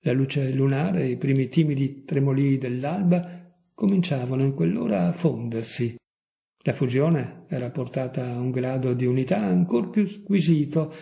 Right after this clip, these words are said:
da una leggera nebbia argentea, immobile, di sogno,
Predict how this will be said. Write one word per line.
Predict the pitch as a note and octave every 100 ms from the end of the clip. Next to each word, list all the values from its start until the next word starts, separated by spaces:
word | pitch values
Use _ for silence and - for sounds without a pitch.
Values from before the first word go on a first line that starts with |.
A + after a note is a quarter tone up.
| - _ _
da | F#3
una | F3 E3
leggera | E3 D3+ F3 F#3
nebbia | E3+ F#3 D#3+ E3
argentea, | D3 C3+ A#2+ A2+ A2+ B2+ A2+ A2+ -
immobile, | F3 D#3+ B2 A#2 B2+ B2 C3+ -
di |
sogno, | F3 D#3+ B2+ B2+ C3+ C3 -